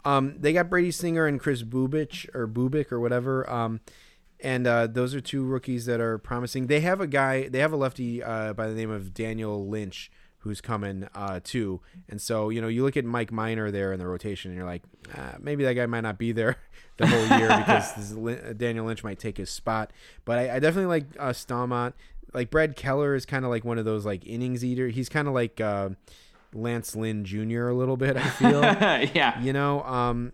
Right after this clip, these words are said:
Speaker 1: and then, uh, yeah, I mean, yeah, and then positionally, like, they, they look pretty good. Hunter Dozier is pretty underrated. Uh, Whit Merrifield is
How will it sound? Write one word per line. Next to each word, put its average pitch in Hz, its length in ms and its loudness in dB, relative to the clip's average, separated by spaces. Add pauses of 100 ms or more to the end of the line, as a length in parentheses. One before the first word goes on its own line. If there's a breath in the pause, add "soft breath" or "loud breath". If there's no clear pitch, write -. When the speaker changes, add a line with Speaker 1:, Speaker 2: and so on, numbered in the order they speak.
(160)
Speaker 1:
and 135 160 -2
then, 135 200 2
uh, 117 500 2 (260)
yeah, 139 180 -6
I 143 40 -4
mean, 143 160 2
yeah, 139 240 0 (120)
and 139 120 -4
then 139 400 -4
positionally, 135 680 -2
like, 117 180 -2 (260)
they, 151 140 -6
they 156 160 -6
look 196 220 -6
pretty 196 240 -4
good. 151 260 2
Hunter 160 240 -2
Dozier 139 380 0
is 135 80 -4
pretty 135 220 -4
underrated. 127 720 -2 (320 soft breath)
Uh, 113 280 0
Whit 151 240 2
Merrifield 139 600 0
is 92 360 -8